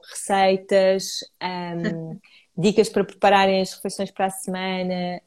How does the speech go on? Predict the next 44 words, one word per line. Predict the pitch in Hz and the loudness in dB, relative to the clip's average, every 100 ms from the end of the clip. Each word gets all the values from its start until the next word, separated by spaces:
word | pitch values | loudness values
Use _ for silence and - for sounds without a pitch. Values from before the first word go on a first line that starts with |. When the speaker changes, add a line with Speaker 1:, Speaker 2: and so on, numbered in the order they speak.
| - | -10
Speaker 1:
a | 180 170 | -6 0
lista | 196 196 - | 0 0 -4
de | - | -6
compras. | - 196 190 190 190 185 185 - - _ - | -2 2 2 0 2 2 0 -8 -16 _ -4
Aqui | 190 220 240 | -2 2 2
a | 233 | 4
ideia | 233 247 202 | 4 4 2
é | |
que | - | 0
a | |
pessoa | 180 - 214 | -6 0 0
coma | - 202 180 | 2 0 2
desta | 175 175 196 | 0 -2 -2
forma | 208 185 185 - | 2 2 2 -4
o | 190 202 | -2 0
mais | 208 202 | 0 -2
natural | 190 - 185 | -6 -4 -4
possível | - - 185 175 | -4 -6 -4 -2
nestas | 170 175 185 | -4 -6 -2
oito | 196 190 | 0 -2
semanas, | - 214 220 233 220 | -2 0 2 0 2
mas | 226 226 | 0 -2
que | - 240 240 - _ _ | -2 0 0 -6 _ _
ouça | 220 226 240 | 2 4 -2
também | 240 214 208 | 0 0 -2
o | 214 | -2
seu | - | -2
coração, | 202 190 180 - 214 | -2 -2 -4 -2 -4
a | 208 | -4
sua | - 185 | -4 -6
intuição, | 185 185 - 202 196 190 | -2 -4 -2 -2 0 0
vais | 185 175 - | 0 -2 -4
jantar | 185 180 190 180 | -6 0 0 0
à | |
casa | 185 185 180 | 0 -2 -2
de | 180 | -4
amigos | 180 180 175 | -4 -6 -4
e | 175 | -6
desfrutas | - 196 180 180 | -4 -4 -2 -2
do | 180 | -2
jantar. | 170 165 165 220 220 220 - _ _ | -4 -6 -2 0 2 0 -6 _ _
E | - | -4
para | 202 220 | 4 4
isso | 220 220 | 4 4